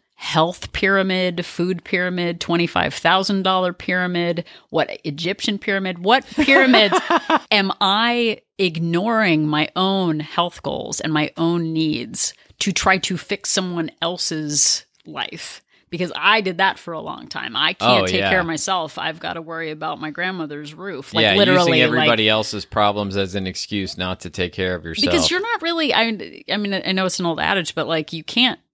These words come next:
Speaker 1: take care of others if you're not taking care of yourself.
Speaker 2: For sure.
Speaker 1: Um, are you showing yourself any grace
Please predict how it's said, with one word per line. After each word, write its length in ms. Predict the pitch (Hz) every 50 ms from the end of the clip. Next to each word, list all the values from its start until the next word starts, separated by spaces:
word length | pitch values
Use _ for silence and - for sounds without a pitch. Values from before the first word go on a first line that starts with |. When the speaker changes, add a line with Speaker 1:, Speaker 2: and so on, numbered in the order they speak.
| _ -
Speaker 1:
take 200 | - 208 202 185
care 200 | - - 196 175
of 80 | 151 151
others 360 | 180 214 196 160 151 147 147
if 160 | 135 143 -
you're 120 | 170 160
not 240 | 160 170 175 - -
taking 580 | - - 160 151 - - 170 160 156 151 151 151
care 240 | - - 170 156 151
of 100 | 139 -
yourself. 460 | 131 139 - - 185 - - - 156 -
Speaker 2:
For 180 | - - 92 87
sure. 320 | - - 87 87 82 80
Speaker 1:
Um, 400 | 180 175 165 156 151 151 156 - _ _ _ _ _ _ _ _ _ _ _
are 260 | 196 185 202 226 254 277
you 320 | 269 233 226 214 214 214 202
showing 480 | - - - 160 156 165 175 180 170
yourself 480 | 160 160 156 - - 151 147 143 - -
any 220 | 147 151 151 151 156
grace 560 | 147 - 151 147 147 - - 131 - -